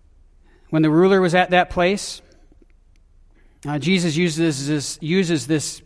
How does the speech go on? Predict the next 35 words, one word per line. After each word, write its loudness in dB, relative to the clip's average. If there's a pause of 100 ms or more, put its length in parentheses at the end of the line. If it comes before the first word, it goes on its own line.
(100)
interesting 0
illustration, 0 (600)
uh, -8
about 2
a -2
camel, 2
probably 4
the 2
biggest 6
animal 0
that -4
they -2
had -2
ever -4 (260)
seen. 0 (420)
And 2
he, -2
he -4
talks 2
about 4
that 0
camel 2
trying 0
to 0
get 0
through -2
the -2
eye -10
of -2
a 0
needle, -2 (260)
which -4
is 0
the -4
smallest -2